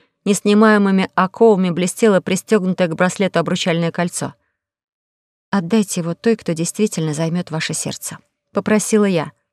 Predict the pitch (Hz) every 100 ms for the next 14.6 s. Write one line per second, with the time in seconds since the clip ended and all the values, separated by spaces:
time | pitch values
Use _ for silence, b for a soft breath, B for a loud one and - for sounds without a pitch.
0 | _ _ _ _ 214 214 - - 196 175
1 | 175 170 - 180 180 165 160 160 160 160
2 | 156 196 175 170 - 160 165 - - 202
3 | 190 b b b _ _ 180 190 185 190
4 | 190 175 190 185 165 175 170 - 175 170
5 | - 240 - 139 - _ _ _ _ _
6 | - 233 254 247 254 240 233 - 254 226
7 | 226 277 294 156 - - 214 226 285 262
8 | 208 240 262 226 208 202 202 - - 220
9 | 196 214 214 208 196 208 202 254 196 165
10 | 180 175 170 170 190 - 165 165 - 170
11 | 165 170 170 165 165 165 _ _ _ _
12 | _ _ 180 190 190 - 208 190 b b
13 | _ 233 240 175 170 160 175 170 165 160
14 | 156 175 190 185 180